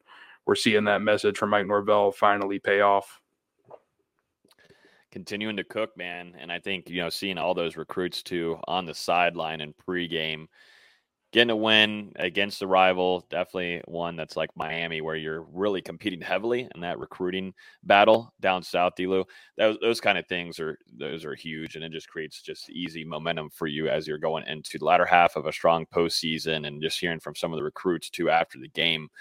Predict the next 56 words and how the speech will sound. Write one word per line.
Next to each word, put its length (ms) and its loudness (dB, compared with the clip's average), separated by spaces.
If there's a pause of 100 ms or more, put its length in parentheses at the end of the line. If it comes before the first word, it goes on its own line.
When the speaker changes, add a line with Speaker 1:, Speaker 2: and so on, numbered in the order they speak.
(420)
Speaker 2:
Uh, 440 0
a 80 0
lot 200 10
of 80 0
praise 260 6
for 160 -2
this 160 2
staff 500 6
and, 280 -4
you 80 -6
know, 100 2
what 140 2
they're 100 -2
continuing 460 -4
to 60 -2
do. 320 0
And, 140 -6
you 60 -12
know, 140 -4
a 20 -2
lot 160 2
of, 120 2 (340)
a 40 -2
lot 140 8
of 80 8
recruits, 380 4
too, 100 0
saying 240 2
that 100 -6
Florida 220 -4
State's 180 -4
building 280 2
something 200 -2
special, 440 2
but 120 -2
I 80 4
think 300 -2
they've 260 0
kind 220 2
of 140 0
gotten 220 6
to 80 -12
that 200 6
point 240 -2
where 140 0
they 200 -2 (140)
built 200 4
something 280 4
special, 460 6
like 360 0
Mike 280 0
Norvell. 420 6 (340)
He 80 4
won't 220 8
say 240 6
it, 120 6